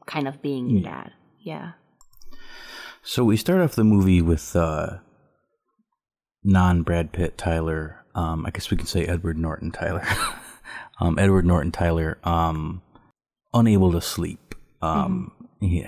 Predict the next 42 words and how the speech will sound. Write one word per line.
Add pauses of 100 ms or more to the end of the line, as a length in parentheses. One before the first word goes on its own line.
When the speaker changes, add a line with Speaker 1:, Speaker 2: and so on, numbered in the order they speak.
(120)
Speaker 2:
he,
uh,
what's
the
term? (580)
Speaker 1:
Insomnia.
Speaker 2:
Insomnia. (480)
And,
uh, (140)
and
he
feels
a
little
loopy, (140)
and,
uh, (840)
from
the
tip
of
a
doctor,
he,
he
goes (120)
to,
uh,
well, (100)
from
the
flippant
comment
of
a
doctor,
he
goes
to
check
out,
um,